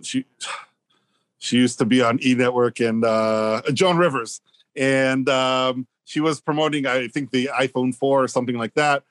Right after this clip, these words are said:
And, um, she, you know, on, on the day that it came out, there was a magnificent post saying, "I'm so in love with my iPhone four.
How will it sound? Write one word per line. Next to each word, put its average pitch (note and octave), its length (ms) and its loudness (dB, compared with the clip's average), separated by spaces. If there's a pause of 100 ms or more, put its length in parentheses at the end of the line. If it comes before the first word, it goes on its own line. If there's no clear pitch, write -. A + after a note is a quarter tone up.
(360)
And, A#2 580 0 (140)
um, A#2+ 480 0 (400)
she, C3+ 420 2 (140)
you C3+ 160 2
know, B2+ 160 4
on, B2 240 0
on C3+ 160 0
the C3+ 80 2
day C#3+ 160 2
that C3 140 2
it B2+ 120 0
came C3 220 0
out, C#3+ 180 0
there C3+ 100 0
was A2+ 120 -2
a - 20 -6
magnificent A#2+ 600 -2
post B2+ 260 2
saying, B2 260 0
"I'm A#2 80 -8
so D#3+ 260 2
in C#3 100 2
love C3+ 180 2
with B2 140 -8
my A#2+ 260 -2
iPhone A#2 260 -6
four. C3 460 2